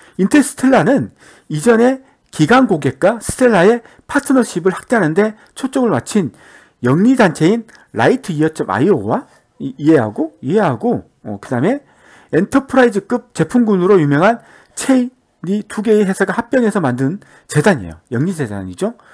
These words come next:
돈을 벌-, 벌기 위해서 만든 재단이에요. 그래서 에스디에프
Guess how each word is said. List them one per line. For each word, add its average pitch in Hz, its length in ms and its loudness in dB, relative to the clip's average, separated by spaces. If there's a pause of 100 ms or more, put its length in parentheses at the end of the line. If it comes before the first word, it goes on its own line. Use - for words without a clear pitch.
(200)
돈을 262 280 4
벌-, 170 240 0
벌기 180 240 0
위해서 190 160 0
만든 131 200 -4
재단이에요. 98 540 -6 (640)
그래서 165 220 -2
에스디에프 202 920 0